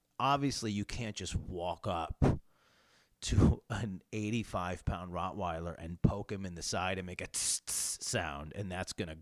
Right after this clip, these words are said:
go good," right? So I, it's just this weird no man's land of information where if you just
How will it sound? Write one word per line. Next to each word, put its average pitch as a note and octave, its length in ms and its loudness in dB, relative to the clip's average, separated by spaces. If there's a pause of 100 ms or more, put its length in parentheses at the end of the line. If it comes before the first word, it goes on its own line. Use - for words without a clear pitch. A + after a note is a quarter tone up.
go F#2 340 -2
good," C#2 360 -8 (400)
right? F#2+ 240 -2 (1300)
So B2+ 220 6
I, B2 260 2
it's - 200 -4
just C#3+ 200 2
this C3+ 180 2
weird B2 640 2 (1700)
no B2 320 2
man's G2 480 -4
land F2 320 -4
of E2+ 120 -4
information F2 720 -6
where E2 440 -4
if - 360 -8 (420)
you A#2 220 -4
just - 600 -2